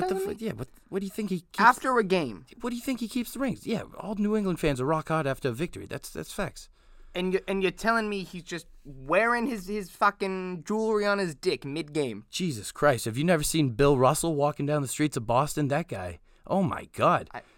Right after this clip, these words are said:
Speaker 2: I can't, I
Speaker 1: His
Speaker 2: can't
Speaker 1: dick's
Speaker 2: say
Speaker 1: like,
Speaker 2: I have.
Speaker 1: his dick's like three feet in front of him.
Speaker 2: All
Speaker 1: It's
Speaker 2: right.
Speaker 1: got eleven rings on it. It's,
Speaker 2: All
Speaker 1: it's
Speaker 2: right.
Speaker 1: amazing.
Speaker 2: All right,
Speaker 1: You
Speaker 2: can,
Speaker 1: just,
Speaker 2: can we, can we
Speaker 1: he,
Speaker 2: cut the
Speaker 1: he
Speaker 2: dick?
Speaker 1: lets
Speaker 2: Can
Speaker 1: you,
Speaker 2: we cut, can we stop talking about
Speaker 1: he lets
Speaker 2: dicks?
Speaker 1: you kiss it
Speaker 2: Stop it,
Speaker 1: sometimes.
Speaker 2: Patty. Fuck off.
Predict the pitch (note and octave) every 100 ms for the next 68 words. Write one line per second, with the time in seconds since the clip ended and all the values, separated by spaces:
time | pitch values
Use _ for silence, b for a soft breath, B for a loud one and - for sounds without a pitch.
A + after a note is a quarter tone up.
0 | _ - - C3 B2+ - A#2+ D3+ E3+ F#3+
1 | D#3 D3+ A3 D4+ C3 D#3 F3 D3 B2+ D3+
2 | F#3 - F3 D3 D#3+ D#3 D#3 D#3+ B2+ C#3+
3 | B2+ C3 E3 D3+ D3 D#3 D#3 D3+ D3+ D3+
4 | C#3+ B2+ D3+ D3+ D#3 D#3 C#3+ G2 F#2+ C3+
5 | - D3 - B3+ B3+ G#3 A#3 A3+ C#3+ -
6 | E3+ E3 C3+ D#3 G3+ G#3+ A3+ - - G3+
7 | - G#3+ G3 F#3 D3 A#2+ F3 - - D3+
8 | - - - C#4 - - - B3+ B3 G#3
9 | - G#3 C#3 B2